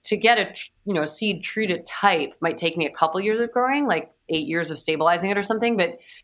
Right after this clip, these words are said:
no, I've noticed literally, like, one year to the next, like,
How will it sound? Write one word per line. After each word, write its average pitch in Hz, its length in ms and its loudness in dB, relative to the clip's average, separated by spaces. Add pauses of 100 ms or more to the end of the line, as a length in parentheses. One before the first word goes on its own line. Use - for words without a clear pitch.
no, 226 120 4
I've 214 160 6
noticed 226 320 2
literally, 196 300 2
like, 160 220 0
one 170 180 2
year 165 80 2
to 156 80 -2
the 151 80 0
next, 147 400 0
like, 147 220 -2